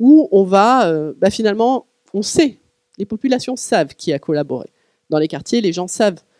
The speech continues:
qui, euh, était, euh, milicien, qui était, euh, euh, pro-nazi, euh, qui était, euh, qui a contribué à faire arrêter, euh, telle famille juive. Les choses se savent dans les quartiers. Mais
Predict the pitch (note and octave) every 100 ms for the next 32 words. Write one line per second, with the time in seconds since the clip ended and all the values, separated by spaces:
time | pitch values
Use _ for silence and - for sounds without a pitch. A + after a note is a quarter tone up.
0 | _ _ - G3 F#3+ C#3+ D3 D3 F3 E3
1 | C#3+ D#3 D#3+ - G#3+ G#3+ A3+ A3 - F#3+
2 | F3 E3 F3 F3 D3 - _ - D3+ D3
3 | - - E3 E3 D#3 E3 G#3+ A#3 A#3 A#3
4 | E3+ D#3 D#3 - E3 D#3 - E3+ E3 C3+
5 | D3+ _ _ - G#3+ F#3 F#3 F3+ - F3
6 | F3+ E3 F3+ D#3+ D#3 E3 - F#3 F3+ D3+
7 | C#3+ _ _ - F#3 E3+ E3 E3+ E3 F3+
8 | C4 A#3+ _ F3+ F#3+ - B3 - F#3+ -
9 | - A2 - D3+ C#3+ G2+ - - - _
10 | _ _ F#3+ G3+ A#3+ E4+